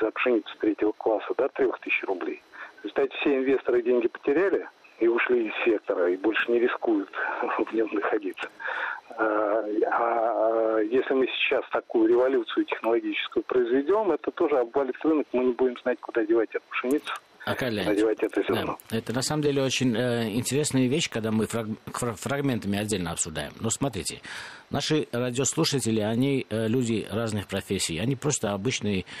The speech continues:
Speaker 2: э, люди и хотят, э, понять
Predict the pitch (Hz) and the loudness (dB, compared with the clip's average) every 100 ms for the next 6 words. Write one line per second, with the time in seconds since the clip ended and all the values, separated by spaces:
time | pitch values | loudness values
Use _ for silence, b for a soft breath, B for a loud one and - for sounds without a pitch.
0 | B B - 104 104 104 104 127 165 143 | B B -4 -2 -2 -2 -2 -2 0 -2
1 | 104 120 127 156 160 - 117 117 127 90 | -2 -2 -4 -4 -4 -4 -4 -4 -4 -4
2 | - | -6